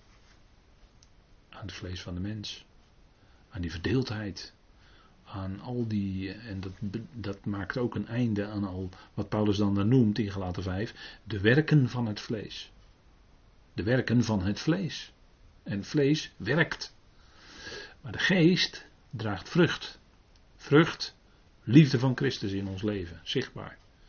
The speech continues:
En in al die acht facetten die er dan ook nog genoemd worden in Galaten vijf. Ja, dat is, dat gaat functioneren. Dat is natuurlijk geweldig en dat functioneert. Dat is, dat is bijzonder fijn, hè? We gaan kijken naar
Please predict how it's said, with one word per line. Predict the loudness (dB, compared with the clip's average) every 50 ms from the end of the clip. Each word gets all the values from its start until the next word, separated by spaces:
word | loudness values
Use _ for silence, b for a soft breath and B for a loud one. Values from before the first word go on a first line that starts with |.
| b b b b b b b
En | -10 -8
in | -6 -4
al | -2 2 2 2 4
die | 4 2 0 0 -2 -6
acht | -6 -6 -6 -4
facetten | -6 -4 -2 0 0 0 0 0 -2
die | 0 -2 -2
er | -2 -2
dan | -4 -4 -4 -6
ook | -8 -6
nog | -6 -8 -8 -4
genoemd | -4 -2 -2 -4 -6 -6
worden | -6 -6 -6 -6
in | -8 -8
Galaten | -10 -10 -10 -10 -12 -14 -16 -16
vijf. | -14 -12 -12 -12 -14 -16 -20 -20 _ _ b b b b b b b b b b b b b b b
Ja, | -10 -8 -6 -6 -4
dat | -6 -6
is, | -8 -4
dat | -6 -6 -6 -6
gaat | -10 -10 -8 -2
functioneren. | -2 -2 -2 0 -4 -4 -2 -2 -2 -4
Dat | -6 -6
is | -6 -6 -6 -6
natuurlijk | -8 -8
geweldig | -6 -6 -6 -4 -4 -6 -6 -8 -8
en | -6 -8
dat | -8 -10 -8
functioneert. | -2 -2 -2 0 0 -2 -2 0 0 -2 -4 -8 -14 -20 B B B B B B B B B B -12
Dat | -12 -10
is, | -8
dat | -8 -6 -6 -6
is | -4
bijzonder | -4 -6 -4 -4 -4 -4 -4 -6 -6
fijn, | -6 -6 -6 -4 -6 -6
hè? | -8 -8 -10 -12 -20 -20 -20 -20 -20 -20 -20 -20 -20 -20 -20 -20 -20 -20 -20 -20 -20 -20 -20 -20 -20 -20 -20 -14 -12 -12 B B B B B B -14
We | -8 -4
gaan | -4 -2 0
kijken | 0 2 2 2 2 2 0
naar | 0 0 0 0 -2 -4